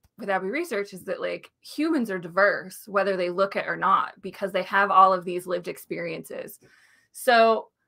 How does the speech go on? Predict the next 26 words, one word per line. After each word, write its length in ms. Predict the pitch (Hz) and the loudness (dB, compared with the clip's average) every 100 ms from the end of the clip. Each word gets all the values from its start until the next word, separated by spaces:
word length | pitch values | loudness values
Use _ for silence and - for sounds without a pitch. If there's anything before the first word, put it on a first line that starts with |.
| _ | _
I, 120 | 240 | 4
I 200 | 226 240 | 6 6
went 220 | 285 494 - | 6 0 0
for 140 | 440 | -2
some, 240 | - 381 | 0 0
like, 520 | 359 359 359 359 - _ _ _ _ _ _ | 2 2 -2 -4 -20 _ _ _ _ _ _
for 140 | 339 | -8
some 320 | 311 330 294 - | -6 -2 -2 2
off 320 | 254 302 - | 4 4 2
the 120 | 294 | -2
radar 340 | 269 285 247 185 | 0 0 0 -2
ones. 240 | 185 180 - | -6 -10 2
Obviously, 560 | 240 233 247 240 254 | 2 2 -4 -8 -12
Shawshank 500 | 240 254 233 233 196 | -8 -4 -4 -4 -10
Redemption 500 | 196 190 202 202 202 | -8 -6 -6 -6 -10
is 120 | 196 196 | -8 -8
on 160 | 196 | -8
the 80 | 196 | -6
list. 380 | 190 190 196 - | -4 -6 -8 -14
A 60 | |
Time 260 | - 208 202 | -8 -6 -6
to 100 | 175 | -10
Kill, 340 | - 196 190 | -4 0 0
we've 160 | 185 180 | 0 -4
talked 300 | - 180 180 | -2 -2 -2
about 360 | 175 175 170 | -4 -2 -2